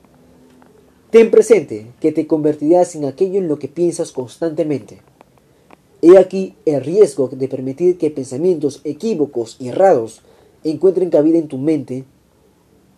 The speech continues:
Y la buena noticia es que tú decides qué entra y qué no.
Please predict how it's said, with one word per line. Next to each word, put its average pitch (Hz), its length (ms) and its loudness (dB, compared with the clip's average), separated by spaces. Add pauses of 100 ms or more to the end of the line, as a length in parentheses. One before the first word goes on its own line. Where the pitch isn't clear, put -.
(1600)
Y 165 140 -6
la 135 340 -4 (120)
buena 190 320 2
noticia 160 640 -2 (100)
es 165 160 -4
que 160 120 -2
tú 208 160 -6
decides 208 480 -2
qué 202 400 2
entra 208 380 -4 (100)
y 156 120 -10
qué 147 180 -6
no. 101 200 -16